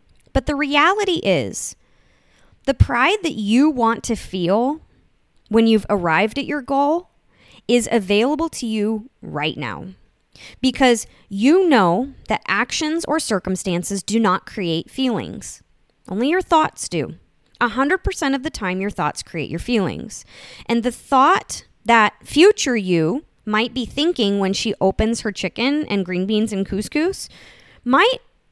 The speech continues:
sound something like, "I love that I know what to eat to feel amazing," which creates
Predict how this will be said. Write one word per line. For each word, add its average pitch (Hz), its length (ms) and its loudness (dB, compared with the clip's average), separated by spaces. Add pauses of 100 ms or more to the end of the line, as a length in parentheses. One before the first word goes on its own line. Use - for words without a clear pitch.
(120)
sound 359 440 2
something 294 420 0
like, 226 320 2 (220)
"I 240 100 4
love 240 320 4
that 320 100 0
I 302 140 2
know 202 600 2
what - 280 -2
to - 180 -6
eat 170 260 -6
to 185 100 -8
feel 151 340 -6
amazing," 143 640 -6 (920)
which 262 260 0
creates 240 960 0